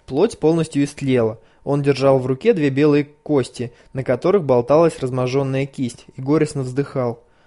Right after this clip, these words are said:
А груда камней всё шевелилась, кряхтела, будто её потревожили во сне, и теперь она никак не может удобно устроиться. Большой кусок гранита,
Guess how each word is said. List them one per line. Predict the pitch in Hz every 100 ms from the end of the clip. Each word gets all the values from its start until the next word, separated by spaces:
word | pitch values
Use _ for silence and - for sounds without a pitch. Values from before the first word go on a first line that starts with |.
| _
А | 123 123
груда | 143 160 143
камней | 127 127 127 123
всё | 113 - 113
шевелилась, | 113 120 113 113 147 196 185 170 - -
кряхтела, | 113 110 _ - 123 160 156 143 _ - _ _
будто | 127 233 233 135
её | 131 123
потревожили | 123 131 127 131 131
во | 120 120
сне, | 117 - 139 180
и | 120
теперь | 127 127 120
она | 120
никак | 120 117 247 285
не | 147
может | 131 123 131
удобно | 123 123 123
устроиться. | 123 - 127 120 - - _ _ _ _
Большой | 127 139 156 170
кусок | 143 139 135
гранита, | 123 123 127 139 147 117